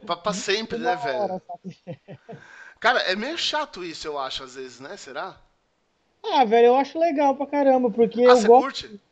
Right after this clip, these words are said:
Speaker 2: Eu curto, eu curto porque eu gosto muito daqui, né? Que nem eu não nasci aqui, nasci em São Paulo,
Speaker 1: Pode crer.
Speaker 2: mas eu s-, sou acreano já meio que de coração.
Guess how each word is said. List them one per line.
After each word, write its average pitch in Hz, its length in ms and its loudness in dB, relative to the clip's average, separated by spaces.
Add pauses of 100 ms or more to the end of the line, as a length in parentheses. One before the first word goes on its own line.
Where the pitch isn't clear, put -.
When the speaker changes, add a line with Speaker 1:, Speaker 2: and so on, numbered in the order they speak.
(300)
Speaker 2:
Eu 262 140 6
curto, 262 440 0
eu 214 40 4
curto 240 220 -6
porque 254 180 -6
eu 285 80 0
gosto 277 300 2
muito 247 260 0
daqui, 196 420 2
né? 180 180 2
Que 185 60 -4
nem 196 180 0
eu 185 200 0
não 185 440 2
nasci 220 380 2
aqui, 202 360 4
nasci 175 380 -2
em 160 60 2
São 214 220 0
Paulo, 226 440 4 (340)
Speaker 1:
Pode 139 180 -10
crer. 165 60 -2
Speaker 2:
mas 202 520 4
eu 214 80 -8
s-, - 300 -14 (360)
sou 202 180 0
acreano 214 520 4
já 202 500 4
meio 190 200 2
que 196 80 -8
de 202 120 -2
coração. 196 680 2